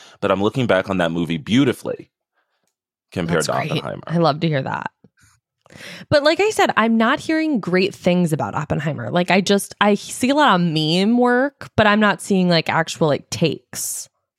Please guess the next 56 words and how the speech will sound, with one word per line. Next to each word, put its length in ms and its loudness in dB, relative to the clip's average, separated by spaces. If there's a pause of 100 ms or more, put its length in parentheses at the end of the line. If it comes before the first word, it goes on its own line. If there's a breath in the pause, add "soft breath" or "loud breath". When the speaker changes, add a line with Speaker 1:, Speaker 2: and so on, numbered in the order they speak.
(800)
Speaker 1:
I 160 -6
don't 140 -2
even 180 -2
know 120 0
what 120 0
you 140 -4
would 120 -4
meme 360 -2
from 280 -2
it. 280 -2 (560)
It 180 0
is 280 0
Speaker 2:
Well, 120 4
there's 160 2
just 160 0
a 60 2
lot 300 4
Speaker 1:
truly 120 0 (160)
Speaker 2:
of, 160 2
<laughs> 0 -
there's 160 2
just 340 -2
a 40 -2
lot 180 2
of 60 -2
Cillian 400 2
Murphy 340 -2
or 80 -2
Killian 380 0
Murphy 180 -2
or 80 0
however 260 0
the 100 -6
fuck 200 -6
you 60 -8
say 140 -4
his 100 -6
name, 160 -2
like, 220 0 (520 loud breath)
looking 400 4
distraught. 460 -2 (960)
Speaker 1:
Okay, 160 2
I 100 2
will 200 2
Speaker 2:
And 80 4
he 40 2
Speaker 1:
say 80 0
Speaker 2:
looks 240 2
just 140 2
Speaker 1:
he's 80 0
Speaker 2:
like 260 2
the 80 2
Speaker 1:
great 100 2
in 60 4
Speaker 2:
guy. 340 2
Speaker 1:
it. 120 -6